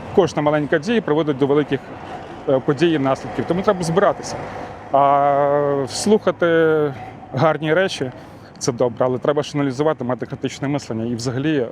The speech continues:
розуміти, що, е, порушення закону громади, ну, ми, тут не порушують, е, людей турбує питання, а де він буде паркуватися? Причина не в парковці і навіть не в харчуванні, не в сільпо, ні в чому. Причина в тому, що порушили ваші права.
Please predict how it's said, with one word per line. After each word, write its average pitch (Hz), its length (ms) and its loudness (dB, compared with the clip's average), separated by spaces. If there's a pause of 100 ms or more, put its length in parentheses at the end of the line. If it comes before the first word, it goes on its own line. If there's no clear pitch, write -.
розуміти, 120 520 -2
що, 120 200 -4 (420)
е, 113 140 0
порушення 147 440 -2
закону 139 380 -2
громади, 139 440 0
ну, 127 120 0
ми, 135 180 0
тут 139 200 -4
не 147 80 2
порушують, 160 460 0 (380)
е, 131 300 0
людей 185 240 4
турбує 175 300 0
питання, 143 260 -4
а 151 40 -2
де 151 80 2
він 175 60 0
буде 147 140 -6
паркуватися? - 560 -8 (840)
Причина 160 380 0
не 143 100 -2
в - 40 -6
парковці - 640 -4
і 127 80 -2
навіть 131 340 -2
не 127 140 0
в 117 100 -10
харчуванні, 135 640 -2
не 123 120 0
в - 40 -10
сільпо, 127 340 -2
ні 127 120 -2
в 113 40 -12
чому. 110 240 -4
Причина - 300 -4
в 127 40 -6
тому, 170 180 -2
що - 140 -10
порушили 135 400 -4
ваші 120 260 -2
права. 98 220 -6